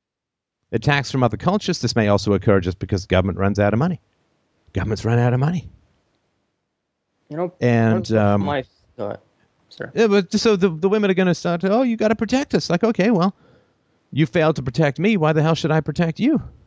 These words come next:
Speaker 1: And then there will be a giant, a giant top of the arc moment in human history. And I'm saying this to all the lovely ladies out there.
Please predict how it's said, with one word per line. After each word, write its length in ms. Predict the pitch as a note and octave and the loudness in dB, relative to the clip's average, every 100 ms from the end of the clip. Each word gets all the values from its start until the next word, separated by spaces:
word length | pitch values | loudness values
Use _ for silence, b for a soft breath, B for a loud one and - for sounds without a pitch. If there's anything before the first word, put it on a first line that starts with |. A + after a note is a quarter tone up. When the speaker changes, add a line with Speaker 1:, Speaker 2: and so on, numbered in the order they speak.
| _ _ _ _ _ _ _ _ _ _ _ _ _ _ _ _ _ - | _ _ _ _ _ _ _ _ _ _ _ _ _ _ _ _ _ -4
Speaker 1:
And 140 | A2 | 0
then 380 | D3+ F3+ A#2+ A#2+ - - _ _ _ _ - | 0 0 0 -2 -6 -16 _ _ _ _ -6
there 240 | - A#2 | 0 2
will 100 | A2+ | 2
be 140 | G#2+ G#2 | 2 2
a 120 | F#2+ | 0
giant, 580 | G2 A2 C3+ D3 D3 - _ _ _ _ _ _ _ _ _ _ _ | -2 -2 -2 -2 -4 -12 _ _ _ _ _ _ _ _ _ _ _
a 80 | G#2+ | -2
giant 540 | G2+ B2+ C#3+ D3 C3 - - _ _ _ _ _ _ _ _ _ _ _ _ _ _ _ _ _ _ _ _ _ _ _ _ _ _ | 0 -2 0 -2 -2 -10 -16 _ _ _ _ _ _ _ _ _ _ _ _ _ _ _ _ _ _ _ _ _ _ _ _ _ _
top 400 | - F#3+ F#3 - _ _ - | 0 2 2 -4 _ _ -2
of 180 | C#3+ C3+ | -2 0
the 160 | C#3 - | -4 -2
arc 360 | B2+ B2 - - _ _ | -2 -2 -8 -20 _ _
moment 520 | A#2+ A#2+ B2 F#2+ F#2 - _ _ _ _ - | 0 2 2 0 -2 -10 _ _ _ _ -2
in 140 | A#2 | 0
human 300 | - A2 G2 | 2 2 4
history. 280 | G2+ - F2 | 2 0 -2
And 80 | E2+ | -2
I'm 100 | E2+ | -2
saying 260 | - G#2 G2+ | 0 0 2
this 160 | G2+ | 0
to 100 | - | 2
all 120 | F#2 A#2+ | 2 4
the 80 | |
lovely 260 | A#2+ A2+ F#2 | 2 2 0
ladies 360 | F#2 F2 F2 E2+ | 0 -2 -2 -2
out 180 | F2 | -2
there. 240 | - A#2+ | -2 -2